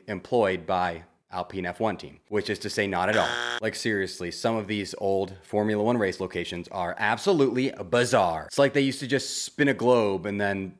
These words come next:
stop it with their finger and then race wherever that was. After Formula One cars race around the Las Vegas Strip Circuit, A K A the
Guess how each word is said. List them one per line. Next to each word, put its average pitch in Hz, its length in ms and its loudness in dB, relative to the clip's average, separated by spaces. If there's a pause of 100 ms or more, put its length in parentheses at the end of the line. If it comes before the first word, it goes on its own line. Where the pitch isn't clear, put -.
stop 117 480 0
it 113 60 -2
with 113 120 -4
their 98 120 -2
finger 95 580 0 (140)
and 107 120 -2
then 107 100 0
race 98 520 2
wherever 98 480 2
that 92 260 2
was. 87 540 -4
After 190 360 2
Formula 185 400 0
One 160 160 -2
cars 156 360 -6
race 101 480 0
around 98 500 -2
the 92 140 -4
Las 95 320 0
Vegas 95 420 -6
Strip - 400 -8
Circuit, 139 600 0
A 101 160 -2
K 101 240 -6
A 92 280 -4
the 85 320 -6